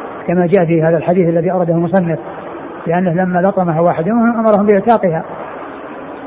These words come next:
أمرهم بإعتاقها. ويعني ال-، آه،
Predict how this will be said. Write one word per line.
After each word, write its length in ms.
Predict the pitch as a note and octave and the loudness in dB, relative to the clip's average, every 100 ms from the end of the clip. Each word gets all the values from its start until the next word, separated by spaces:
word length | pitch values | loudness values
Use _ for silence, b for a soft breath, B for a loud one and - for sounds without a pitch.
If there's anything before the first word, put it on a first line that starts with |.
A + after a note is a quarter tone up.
| - - - G3 | -14 -14 -6 0
أمرهم 300 | G3+ F3 G3+ | 2 2 2
بإعتاقها. 640 | F#3 G#3 F#3+ F3 D#3 - - - - - - - - - | 2 4 2 2 -2 -6 -12 -14 -14 -14 -14 -14 -14 -2
ويعني 840 | G#3 G#3 G3 F#3+ G#3+ G3+ F#3 F#3+ G3+ | 4 6 6 2 0 -2 0 0 0
ال-، 160 | F3+ | 2
آه، 340 | F3+ E3+ D#3+ | 2 2 0